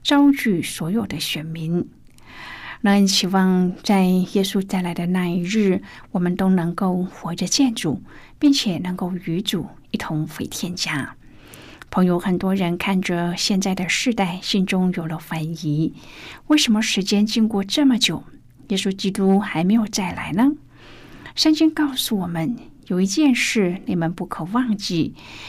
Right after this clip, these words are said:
就是主看一日如千年，千年如一日。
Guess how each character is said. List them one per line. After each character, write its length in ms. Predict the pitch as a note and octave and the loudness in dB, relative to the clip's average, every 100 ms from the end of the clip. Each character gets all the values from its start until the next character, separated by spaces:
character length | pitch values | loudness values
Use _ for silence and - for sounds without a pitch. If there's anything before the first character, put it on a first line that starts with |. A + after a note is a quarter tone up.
| - | -10
就 140 | - G#3 | 0 0
是 360 | - D4+ D4 | 2 4 2
主 300 | C#4 - F3+ | 0 -2 -2
看 300 | - C#4+ C4+ - | 0 4 4 4
一 160 | F#3+ | 2
日 340 | G#3 C#4 C#4+ B3+ | 2 2 0 0
如 160 | G#3+ E3+ | -2 -2
千 300 | - G3+ G3+ | -2 0 0
年， 380 | F#3 D#3+ E3+ F3+ | 2 2 0 -2
千 340 | - - G3 G3 | -2 0 2 2
年 380 | F3 D#3+ E3 A3 - - - | 2 0 -2 -4 -10 -12 -8
如 340 | E3+ E3 F3+ - | -4 -4 -4 -4
一 240 | D#3+ F3 | -4 -4
日。 300 | A3+ G#3+ - | 0 0 0